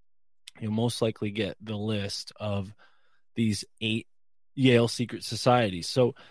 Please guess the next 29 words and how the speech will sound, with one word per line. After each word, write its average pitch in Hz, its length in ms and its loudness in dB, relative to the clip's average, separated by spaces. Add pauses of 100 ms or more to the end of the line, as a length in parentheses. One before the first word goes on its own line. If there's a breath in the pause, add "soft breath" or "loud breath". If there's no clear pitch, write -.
(120)
there 151 160 2
are 120 80 0
more 139 300 6
than 117 260 0
eight 127 280 -4
now, 110 840 0
now 113 280 0
that 110 180 -2 (180)
they've 110 280 -6
kind 113 220 -2
of - 100 -8
opened 110 380 0
the 95 80 -6
secret 107 400 -6
societies 104 680 -2
up 110 240 -4
to 110 100 -8
be 104 220 -2
more 104 260 -4
like 98 340 -4 (1000)
just - 240 -2
like 120 160 4
a 107 80 0
Yale 113 420 4
specific - 600 -8
term 110 340 -4
for 101 380 -2
fraternity. 107 840 0 (400)
Um, 98 540 -4